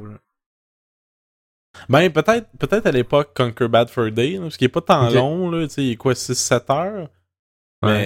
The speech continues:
Speaker 2: Mais, puis je, je, je, il a sûrement pas aussi bien vieilli, probablement que jouer là, je ferais comme ça, non, ben non, puis plate, là, mais
Speaker 1: Ouais.
Speaker 2: sur le coup, j'avais vraiment, vraiment trippé, puis
Speaker 1: Ok.
Speaker 2: la fin, tu sais, toute, toute la fin, puis tout, ça marchait tout, puis c'était le fun, puis, euh, il me semble que ça finit
Speaker 1: Ouais.
Speaker 2: sur un high, là, c'était cool.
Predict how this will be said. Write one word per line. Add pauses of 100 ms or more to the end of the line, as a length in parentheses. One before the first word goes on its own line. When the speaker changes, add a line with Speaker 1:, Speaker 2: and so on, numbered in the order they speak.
(420)
Speaker 2:
Mais,
puis
je,
je,
je, (440)
il
a
sûrement
pas
aussi
bien
vieilli,
probablement
que
jouer
là,
je
ferais
comme
ça,
non,
ben
non,
puis
plate,
là,
mais (200)
Speaker 1:
Ouais.
Speaker 2:
sur
le
coup,
j'avais
vraiment,
vraiment
trippé,
puis
Speaker 1:
Ok. (340)
Speaker 2:
la
fin,
tu
sais,
toute, (360)
toute
la
fin,
puis
tout, (180)
ça
marchait
tout,
puis
c'était
le
fun,
puis,
euh,
il
me
semble
que
ça
finit
Speaker 1:
Ouais.
Speaker 2:
sur
un
high,
là,
c'était
cool.